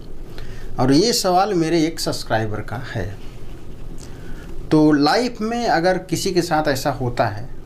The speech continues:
तो थोड़ा बहुत आप भी जान लो, हो सकता है ये चीज़ें किसी के भी साथ हो सकती है, क्योंकि जब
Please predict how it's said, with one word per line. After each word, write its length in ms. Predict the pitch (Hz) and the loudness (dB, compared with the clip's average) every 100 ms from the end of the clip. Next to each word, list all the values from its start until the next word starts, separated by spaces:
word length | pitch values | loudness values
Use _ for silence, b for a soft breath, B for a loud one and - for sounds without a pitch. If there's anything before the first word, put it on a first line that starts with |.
| - 127 | -8 -8
तो 100 | 120 | -6
थोड़ा 300 | - 139 135 131 | 0 2 2 2
बहुत 300 | 123 127 120 | -2 -2 0
आप 140 | 117 | 0
भी 160 | 110 123 | 0 0
जान 240 | 117 110 | 2 2
लो, 120 | 117 | 0
हो 140 | 123 113 | -2 -2
सकता 320 | 117 - 110 | -4 -4 -4
है 180 | 120 127 | -2 2
ये 180 | 143 147 | 2 4
चीज़ें 360 | 156 147 165 175 | 2 2 2 0
किसी 360 | - 143 160 156 | 0 0 0 0
के 180 | - | 2
भी 140 | 135 190 | 2 2
साथ 420 | - 135 151 - | 0 -2 -2 -2
हो 100 | 131 | 0
सकती 320 | - - - 92 | 0 -4 -4 -4
है, 220 | - - - - - - - - B B B B B - | -4 -6 -8 -8 -8 -6 -8 -10 B B B B B -2
क्योंकि 260 | 160 - 233 | 0 2 2
जब 300 | 175 - | 2 0